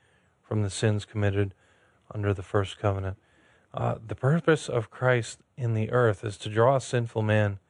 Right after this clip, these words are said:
back to the presence of God, that we would be able to approach him with a purified conscience, uh, in full assurance before God. So then we see in Hebrews chapter ten, uh, starting in verse nineteen again,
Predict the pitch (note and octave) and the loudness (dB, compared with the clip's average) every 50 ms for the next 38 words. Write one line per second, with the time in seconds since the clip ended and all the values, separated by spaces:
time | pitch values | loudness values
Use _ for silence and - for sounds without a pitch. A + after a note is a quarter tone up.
0 | _ _ _ _ _ _ _ _ _ - G#2+ A2+ A2 G#2+ G#2 - - - A2+ G#2+ | _ _ _ _ _ _ _ _ _ -4 0 0 2 2 0 -6 -8 -4 -2 -2
1 | G#2+ A2 A2+ A2+ A2+ G#2 G#2 - - - A#2 B2 B2 B2 A#2+ A2+ - - G#2+ G2+ | -2 -2 -4 -6 -10 -10 -12 -10 -4 -2 0 0 2 2 0 -2 -2 -4 -6 -2
2 | G2+ G#2 G#2 G2+ G2 G2 G2 - _ _ _ _ _ _ _ _ _ _ _ _ | 0 2 2 2 2 0 -6 -10 _ _ _ _ _ _ _ _ _ _ _ _
3 | _ - A#2 A2+ A2 A2+ A2+ A#2+ A#2 G#2 A2 A2+ A#2 C3 D3+ D3+ D3 B2 - B2 | _ -4 -2 0 2 2 2 2 2 2 0 0 2 2 2 2 0 -2 -2 -2
4 | A#2 A2 - - - C#3+ D#3 D#3+ D3 - - - G#2+ G2+ G#2 G#2+ A2 - - A2 | -2 -2 -2 -4 -4 -2 -2 0 -2 -2 -2 0 0 0 0 -2 -2 -4 -4 -8
5 | - - - C#3 D3+ D#3 C#3+ B2 - - B2 A#2+ A#2 A2+ A2 - - - - C3 | -10 -4 0 2 4 4 2 2 0 -2 0 0 0 -2 -4 -8 -16 -6 -2 0
6 | C3 B2 A#2 - - - - F#2 F#2+ - - - - - _ _ _ _ _ _ | 0 0 0 -4 -6 -8 -8 -8 -10 -12 -14 -14 -16 -18 _ _ _ _ _ _
7 | _ _ _ _ _ - - A2+ A2 A2 A2+ - - C3 A2+ G#2 - - - C3 | _ _ _ _ _ -4 -2 0 0 0 0 -2 -4 -6 -6 -6 -6 -2 0 2
8 | C3 B2 A#2 G#2+ - - B2+ A#2+ A2+ A2 G#2 G#2 - - - - _ _ _ _ | 2 2 2 0 0 0 2 2 2 2 0 -2 -6 -12 -16 -18 _ _ _ _
9 | _ _ _ _ _ _ - A#2 A2 - - B2 A2+ A2 G#2 G#2+ G#2+ G#2 G2+ G2 | _ _ _ _ _ _ -6 -6 -4 0 2 2 2 4 4 4 2 2 2 0
10 | A2 - _ _ _ _ _ _ _ _ _ _ _ _ _ _ _ _ _ _ | -4 -12 _ _ _ _ _ _ _ _ _ _ _ _ _ _ _ _ _ _
11 | _ _ _ _ _ _ - - - B2+ C3 C#3 C#3 C3 A#2+ - - B2+ A#2+ A#2+ | _ _ _ _ _ _ -6 -2 0 2 2 4 4 2 0 0 0 0 0 2
12 | A2+ A2 A#2+ A#2+ A#2 A#2 A2 G2 - - A2+ G#2+ - - - - A#2 A2+ A2 G2+ | 2 2 2 2 4 2 2 2 2 0 0 0 0 -4 -4 0 0 2 2 0
13 | - _ _ _ _ _ _ _ _ _ _ - - A#2+ A#2 A2+ - - B2+ B2 | -4 _ _ _ _ _ _ _ _ _ _ -4 -2 -2 -2 -2 0 0 0 2
14 | A#2 A#2 A2+ A2 A2+ G#2+ G#2 - A#2 A2 G#2+ - - A#2 A2 G#2+ G#2 A2 G#2 G#2 | 2 2 2 2 2 2 2 2 2 2 2 0 0 0 0 2 2 2 2 2